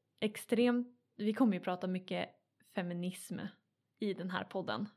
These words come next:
för att vi är båda det och vi tycker alla borde vara det. Nej, men, och hur fertilitetsförståelse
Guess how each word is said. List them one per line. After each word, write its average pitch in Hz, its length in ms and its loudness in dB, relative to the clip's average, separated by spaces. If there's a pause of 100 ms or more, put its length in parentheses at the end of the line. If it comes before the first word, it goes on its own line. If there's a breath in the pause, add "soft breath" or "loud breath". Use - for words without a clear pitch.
för - 160 -2
att - 240 -4 (120)
vi 190 140 -4
är 180 160 0
båda 190 300 0
det 190 260 0
och - 260 -8 (400)
vi 190 120 -4
tycker 202 240 -2
alla 190 180 -2
borde 208 220 -2
vara 233 160 -4
det. 240 100 -6 (340 loud breath)
Nej, 226 140 12
men, - 140 8
och 202 240 6 (140)
hur 190 520 0 (880)
fertilitetsförståelse 196 1400 0